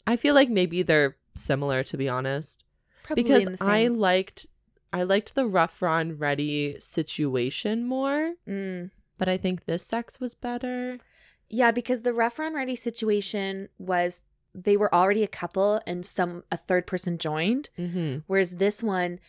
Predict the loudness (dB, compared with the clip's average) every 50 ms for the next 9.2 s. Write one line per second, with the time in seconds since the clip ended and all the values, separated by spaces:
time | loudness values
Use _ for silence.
0 | _ _ _ _ -8 -8 -8 -8 -8 -6 -4 -4 -2 -4 -4 -6 -8 _ -6 -6
1 | -2 0 0 0 0 0 -2 -2 _ 0 2 2 2 2 0 -2 -4 -4 -6 -8
2 | -8 -10 -8 -8 -10 -8 _ -8 -8 -6 -4 0 2 4 4 4 4 2 0 0
3 | -2 -2 -2 -2 -2 0 0 0 0 0 0 0 2 2 2 2 2 0 -2 -2
4 | -2 0 0 0 0 0 0 0 -2 -4 -4 -4 -6 -4 -4 -4 -6 -6 -10 -8
5 | -6 -4 -4 -4 -4 -6 -10 -10 -8 -8 -8 -6 -4 -2 -2 -2 -2 -4 -6 -4
6 | -4 -4 -4 -6 -8 -8 -10 -12 -14 -18 _ _ _ -2 0 2 4 4 4 4
7 | 4 2 0 0 0 0 0 0 -2 -6 -6 -4 -4 -4 -4 -6 -8 -8 -6 -4
8 | -4 -4 -2 -4 -6 -4 -4 -6 -4 -4 -6 -6 -6 -8 -6 -4 -4 -4 -4 -6
9 | -8 -10 -12 -14